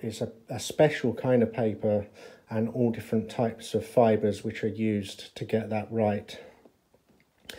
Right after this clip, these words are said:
The bass track system, which allows the air from the bass, lower bass driver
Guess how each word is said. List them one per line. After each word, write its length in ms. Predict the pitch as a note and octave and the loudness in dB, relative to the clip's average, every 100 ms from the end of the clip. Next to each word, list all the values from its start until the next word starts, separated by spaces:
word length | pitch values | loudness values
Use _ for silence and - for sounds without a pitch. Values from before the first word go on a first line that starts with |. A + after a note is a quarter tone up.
| - - - - | -16 -16 -16 -4
The 80 | - | -2
bass 380 | - E3 D#3+ - | 10 10 10 2
track 460 | - D#3 C#3+ - - | 0 2 2 -2 -10
system, 880 | - - C#3+ - - C3 B2+ B2+ | -4 2 2 2 2 4 4 0
which 320 | A#2+ - - - - _ - | -2 -4 -10 -14 -20 _ -4
allows 480 | B2 A#2 A#2 A2 A2 | 2 4 6 4 2
the 260 | A#2 A#2 - | -2 -2 0
air 460 | C3 B2+ B2 A#2+ - - - - - | 4 8 8 6 -2 -20 -20 -20 -20
from 400 | - C3+ B2 A#2 | 2 4 6 4
the 240 | A2 A2 G#2 | 4 2 2
bass, 540 | - B2+ B2 - - _ - | 6 6 6 -2 -12 _ -4
lower 320 | C3+ C3+ C3 | 6 10 12
bass 280 | A#2+ A2 G2+ | 10 6 2
driver 560 | - A2 G#2+ G#2+ G#2+ | 2 4 4 4 2